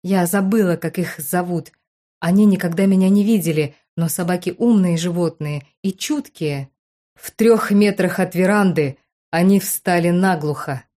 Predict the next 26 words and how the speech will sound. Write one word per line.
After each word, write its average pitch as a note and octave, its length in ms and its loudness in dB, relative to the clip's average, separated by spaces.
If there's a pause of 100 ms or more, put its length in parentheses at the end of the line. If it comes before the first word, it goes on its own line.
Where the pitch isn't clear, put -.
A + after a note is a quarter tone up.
(280)
Они A3+ 280 4
скулили B3+ 540 2
и A3 120 4
вертелись, A3 680 0 (220)
но G3 160 4
в F#3 100 2
дом A3 340 4
идти F3+ 300 -2
отказывались. C#3+ 960 -4 (500)
И F#3+ 80 -4
тогда G3 380 0
я F#3+ 160 2
плюнула F3+ 680 0 (320)
и B3+ 100 2
побежала. G3 800 0 (520)
Внутрь. F3+ 580 2 (640)
Перепрыгнула F#3+ 760 2
через F#3 340 -2
пламя, E3+ 540 0 (200)
выскочила F3+ 600 -2
в F3+ 140 -8
коридор. F3 580 -2 (720)
Меня G3+ 320 4
чуть G#3 240 -2
не F#3+ 140 4
снесла G3+ 640 0